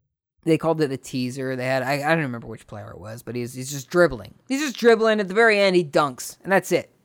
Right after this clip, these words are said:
That's it. They show, they, they close up on him sweating intensely, profusely once. That's it. That's it. I, I, I don't believe in the N B A two K games anymore.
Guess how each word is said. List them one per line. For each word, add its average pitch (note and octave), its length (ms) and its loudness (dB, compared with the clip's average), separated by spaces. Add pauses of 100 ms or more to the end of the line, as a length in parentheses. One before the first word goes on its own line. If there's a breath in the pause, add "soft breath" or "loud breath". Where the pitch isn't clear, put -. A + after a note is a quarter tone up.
(120)
That's C4 240 2
it. F#3 340 4
They F#3 140 0
show, B3 300 6
they, F#3 240 0
they E3 160 -6
close A#3 340 -6
up G#3+ 160 -6
on F#3+ 120 -4
him E3 260 -6
sweating G3 680 -2 (120)
intensely, F3 640 -4 (160 soft breath)
profusely G#3 800 0 (100)
once. A#3 380 -4 (500)
That's C4+ 220 0
it. C4+ 220 4 (640)
That's - 220 -6
it. G3 260 0 (360 soft breath)
I, F3 120 4 (200)
I, - 100 -6
I F#3+ 100 4
don't A3 240 4
believe G#3+ 380 0
in G3+ 100 0
the F3 140 2
N F#3+ 120 0
B F3 180 4
A E3+ 180 8
two F3+ 220 -2
K E3 200 0
games D3+ 400 -2
anymore. D3 420 -6